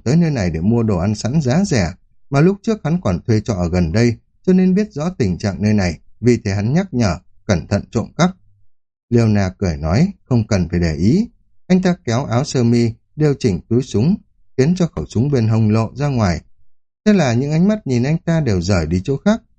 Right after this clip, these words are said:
người chung quanh cũng tự động tách ra một con đường. Lên ngẩn ra, vội đuổi theo Leona và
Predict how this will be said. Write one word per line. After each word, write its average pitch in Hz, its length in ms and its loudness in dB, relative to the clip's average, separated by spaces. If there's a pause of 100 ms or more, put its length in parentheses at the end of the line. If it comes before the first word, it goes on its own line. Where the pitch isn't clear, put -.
(120)
người 147 160 2
chung 185 240 -2
quanh 185 220 0
cũng 196 180 -8
tự 127 160 -2
động 104 280 -2
tách 202 220 -2
ra 131 100 -2
một 98 200 -2
con 117 200 0
đường. 95 240 0 (720)
Lên 180 220 4
ngẩn 85 240 -4
ra, 113 300 -2 (180)
vội 139 220 -2
đuổi 104 200 0 (100)
theo 107 160 2
Leona 110 420 0
và 92 240 -4